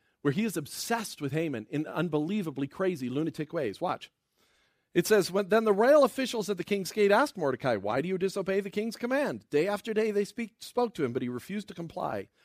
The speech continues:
Therefore they told Haman about it to see whether Mordecai's behavior would be tolerated, for he had told them he was a Jew." Interesting, too. He hides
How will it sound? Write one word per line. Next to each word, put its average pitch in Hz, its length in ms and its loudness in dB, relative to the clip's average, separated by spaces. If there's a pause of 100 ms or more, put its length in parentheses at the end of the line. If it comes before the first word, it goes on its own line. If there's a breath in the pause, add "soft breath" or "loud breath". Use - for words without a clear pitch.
(340 soft breath)
Therefore 208 380 4
they 196 120 4
told 247 320 4
Haman 143 260 -2
about 107 280 0
it 101 100 -10
to 127 100 -12
see 160 160 -2
whether 147 180 4
Mordecai's 151 480 0
behavior 156 360 2
would 143 100 -2
be 139 100 -8
tolerated, 143 600 2
for 127 120 -6
he 120 60 0
had 117 120 -4
told 170 200 0
them 123 140 -4
he 117 100 -6
was 123 140 -6
a 147 60 0
Jew." 151 380 0 (340)
Interesting, 175 360 -2
too. 185 300 0 (280 soft breath)
He 160 140 4
hides 208 500 -2